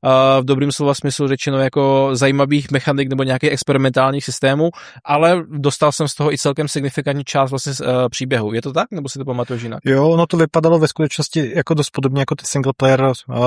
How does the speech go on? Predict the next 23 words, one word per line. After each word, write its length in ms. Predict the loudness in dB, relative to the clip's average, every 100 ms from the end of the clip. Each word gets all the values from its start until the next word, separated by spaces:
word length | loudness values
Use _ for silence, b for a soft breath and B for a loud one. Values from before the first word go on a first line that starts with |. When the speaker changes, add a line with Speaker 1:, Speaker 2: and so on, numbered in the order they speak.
| 2 2
Speaker 2:
kampaň 300 | 0 -2 -4
z 100 | 0
té 80 |
jedničky, 460 | 0 2 -2 -4 -8
kterou 200 | -4 -4
ty 100 | -4
jsi 100 | -4
nehrál. 320 | -2 0 -2 -6 B B B B -2
Jo, 220 | 2 2 0 -10 _
mm, 380 | -2 0 0 -2 -4 -2
ale 180 | 2
bylo 140 | 2 2
to 100 | 0
ještě 220 | -2 -2
o 40 |
něco 200 | 0 0 0
portálovitější 1160 | 0 4 4 4 2 0 0 0 0 -2 -2
a 300 | 0 2 2
bylo 160 | 2 0
to 140 | 2
teda 140 | 4 4
ukecanější, 580 | 2 -2 -2 -2 -4 -6
jakoby 280 | -4 -4